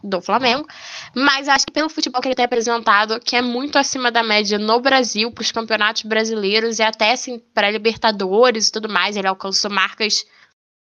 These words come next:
muito grandes com pouca idade. Eu acho que não tinha como fugir, ele ia acabar sendo convocado em algum momento, porque tava fazendo, né, partidas muito boas, tem números muito bons.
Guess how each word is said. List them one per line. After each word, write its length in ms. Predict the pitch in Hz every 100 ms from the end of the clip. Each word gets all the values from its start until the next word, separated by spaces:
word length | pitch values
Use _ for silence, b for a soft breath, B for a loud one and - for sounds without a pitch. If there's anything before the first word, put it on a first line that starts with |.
| _ _ _ _ _ _
muito 240 | 240 254 254
grandes 400 | 233 214 254 -
com 420 | - 233 233 214 - - _
pouca 300 | 233 302 -
idade. 540 | 220 202 202 277 330 349 B B B -
Eu 160 | 262
acho 240 | 254 269 -
que 80 |
não 160 | 285 285
tinha 200 | 320 302
como 200 | 302 285
fugir, 440 | - 294 262 226
ele 140 | 247 247
ia 80 | 240
acabar 380 | 247 226 226
sendo 240 | 240 247 240
convocado 720 | 247 240 233 240 214 208 220
em 60 | 233
algum 160 | 226
momento, 400 | 247 254 214 220
porque 180 | - 277
tava 280 | 285 233 220
fazendo, 600 | 254 240 214 202 208 220
né, 240 | 208 202 220 B B B B B B _
partidas 680 | 254 233 - - 220 220 226
muito 300 | 220 226 220
boas, 460 | 220 208 214 220
tem 180 | - 240
números 380 | 220 214 214 220
muito 260 | 220 220 -
bons. 600 | 202 190 208 240 -